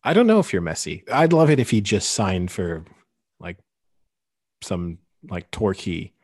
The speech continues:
<laughs> He just decided, "You know what? I've made all the money in the world.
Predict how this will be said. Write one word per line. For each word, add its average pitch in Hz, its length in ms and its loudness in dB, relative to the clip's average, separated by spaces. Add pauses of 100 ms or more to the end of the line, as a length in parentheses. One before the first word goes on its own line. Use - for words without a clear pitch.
(640)
<laughs> - 20 -12
He - 400 -6
just - 260 -6
decided, 131 520 0
"You 127 100 2
know 120 120 2
what? 110 120 0
I've 107 140 0
made 120 220 2
all 120 260 2
the 123 100 -2
money 120 220 0
in 107 80 -2
the 101 80 -2
world. 87 460 -6